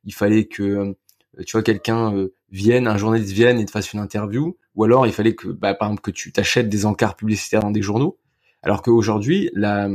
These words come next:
la, t'as plus besoin de permission grâce aux réseaux sociaux pour distribuer ta parole et pour distribuer ta marque personnelle. Euh, tu vois, que ce soit sur YouTube, sur LinkedIn, euh, un podcast, euh,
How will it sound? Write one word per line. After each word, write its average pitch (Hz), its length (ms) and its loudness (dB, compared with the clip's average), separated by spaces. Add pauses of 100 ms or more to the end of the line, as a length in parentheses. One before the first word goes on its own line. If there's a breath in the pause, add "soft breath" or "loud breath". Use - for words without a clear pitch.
(1200)
la, 104 360 2
t'as - 160 -2
plus - 140 -6
besoin 147 220 4
de 120 60 2
permission 117 480 2
grâce 110 260 0
aux 101 40 -2
réseaux 101 160 -2
sociaux 107 280 -6
pour 107 160 -4
distribuer 117 520 0
ta 104 140 -2
parole 120 440 2
et 104 80 2
pour 101 220 -8
distribuer 110 640 0 (280 soft breath)
ta 104 120 0
marque 113 260 0
personnelle. 113 540 0 (420)
Euh, 90 240 0
tu - 100 -10
vois, 110 120 4
que 110 60 0
ce - 140 -2
soit 95 160 -2
sur - 180 -2
YouTube, 98 420 -2
sur - 140 -4
LinkedIn, 107 600 2
euh, 101 60 2
un 98 120 0
podcast, 107 600 -2
euh, - 160 -6